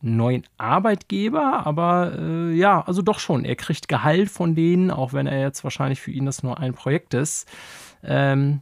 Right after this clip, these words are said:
Sean Layden, Manuel, ist bei unser aller Liebling Tencent gelandet. <laughs>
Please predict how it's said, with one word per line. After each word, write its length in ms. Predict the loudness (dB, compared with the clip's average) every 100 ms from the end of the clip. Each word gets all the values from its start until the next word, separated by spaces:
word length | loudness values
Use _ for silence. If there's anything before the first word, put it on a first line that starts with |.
| -6
Sean 280 | -8 -2 0
Layden, 520 | 2 2 2 2 0
Manuel, 640 | 0 2 2 0 0 0 0
ist 200 | -4 -4
bei 120 | -2
unser 280 | 0 0 0
aller 180 | 0 0
Liebling 440 | -2 0 0 0 -2
Tencent 840 | -2 0 0 0 -4 -4 -4 -10
gelandet. 640 | -8 -6 -6 -4 -4 -2 -2
<laughs> 60 | -4